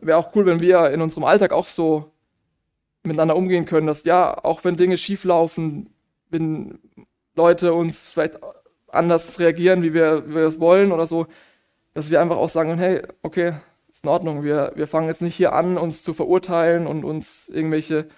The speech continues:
Erwartungen um die, um die Ohren zu hauen und sonstiges, sondern wir sagen, "Okay, es ist so." Und wir können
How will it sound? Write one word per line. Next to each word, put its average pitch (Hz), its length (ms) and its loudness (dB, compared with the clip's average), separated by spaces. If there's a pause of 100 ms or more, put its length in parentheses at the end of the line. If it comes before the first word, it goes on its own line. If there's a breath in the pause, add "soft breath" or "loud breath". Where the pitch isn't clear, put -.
(340 soft breath)
Erwartungen 165 640 0
um 147 140 -6
die, 151 200 -4
um 160 160 -8
die 156 80 -6
Ohren 165 240 0
zu 165 120 -10
hauen 165 260 0
und 151 80 -6
sonstiges, 160 520 -6 (140)
sondern 156 300 -6
wir 151 120 -4 (200)
sagen, 180 240 -8
"Okay, 175 200 -4
es 175 160 -14
ist 156 120 -12
so." 151 100 -6
Und 147 200 -6
wir 156 80 -4
können 165 440 -2